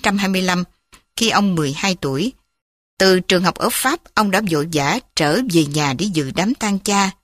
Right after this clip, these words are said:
vua Khải Định, để rồi sau đó quay về Pháp. Chiếc ngai vàng đã để trống trong bảy năm tiếp theo. Trong suốt thời gian đó,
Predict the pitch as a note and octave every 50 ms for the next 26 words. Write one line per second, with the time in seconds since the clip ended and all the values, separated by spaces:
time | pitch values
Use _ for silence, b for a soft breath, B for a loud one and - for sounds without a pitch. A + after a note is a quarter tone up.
0 | _ - F3 G3 A3+ A3+ G#3+ - - D#3 G3 G#3+ F#3 D3+ C3+ D3+ b b b b
1 | b _ _ _ _ _ _ _ _ _ _ _ - E3 F#3+ F#3+ A#3+ A#3 F#3+ F3+
2 | E3+ E3 - - B3 A#3+ A3+ A#3+ D#4+ F4 - A3+ G#3+ G#3 F3+ E3 D#3+ D3 C3+ -
3 | - G#3+ B3 E4 - _ _ _ _ _ _ _ _ _ _ _ _ _ - E4+
4 | F4+ - A#3+ A#3+ A#3+ A#3 F#3 E3+ E3+ D#3+ D#3 C#3 C3+ C#3+ - - E3+ G#3+ F#3+ D3
5 | E3+ - - - A3 A#3+ D4 F#4 G4+ - _ _ - A3 A3 G#3+ F3 C#3+ C#3 F3
6 | A3+ A3 G#3+ G#3 G3+ - C4 - - - A3 G#3 G3 G3 F#3 - _ _ _ _
7 | _ _ _ _ _ _ - G3+ G3 G3 F#3+ - - - D#4+ - - C3 - -
8 | G3 F#3 F#3+ F#3+ G3 A3+ C#4 E4 -